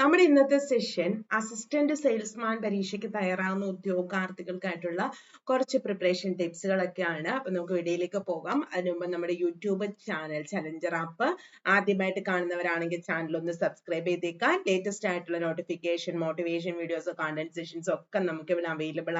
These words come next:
ആയിട്ടുണ്ട്. ഇത് മാത്രമല്ല, എ എസ് എമ്മിന്റെ കോഴ്സും അവൈലബിൾ ആണ്. നമ്മുടെ കോഴ്സ് എന്ന് വെച്ചാൽ നമുക്ക് ഇനിയിപ്പം സിലബസ് അനുസരിച്ച് ലൈവ് ക്ലാസ്സുകൾ കാണാനുള്ള ടൈം ഒന്നുമില്ല. So,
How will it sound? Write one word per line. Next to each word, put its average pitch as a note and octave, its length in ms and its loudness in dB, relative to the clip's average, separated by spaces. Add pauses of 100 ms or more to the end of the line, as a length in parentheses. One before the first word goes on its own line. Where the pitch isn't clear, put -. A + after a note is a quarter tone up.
ആയിട്ടുണ്ട്. E3 460 -2 (520)
ഇത് F4+ 100 6 (120)
മാത്രമല്ല, C4 380 6 (120)
എ G3 60 6 (100)
എസ് G#3+ 160 -6
എമ്മിന്റെ G#3+ 260 -2 (140)
കോഴ്സും F3+ 480 0 (180)
അവൈലബിൾ E3 480 -4 (120)
ആണ്. D#3+ 180 -2 (260)
നമ്മുടെ F3 300 -2
കോഴ്സ് E3+ 280 -2
എന്ന് F3 140 -4
വെച്ചാൽ G3 240 -2
നമുക്ക് E3+ 240 -6 (120)
ഇനിയിപ്പം A3 420 0 (360)
സിലബസ് G3 400 2
അനുസരിച്ച് F#3 460 -2
ലൈവ് F3+ 320 2
ക്ലാസ്സുകൾ G3+ 400 0 (100)
കാണാനുള്ള F3+ 460 2 (100)
ടൈം F3 300 -2
ഒന്നുമില്ല. F3 320 -2 (160)
So, F#3 100 2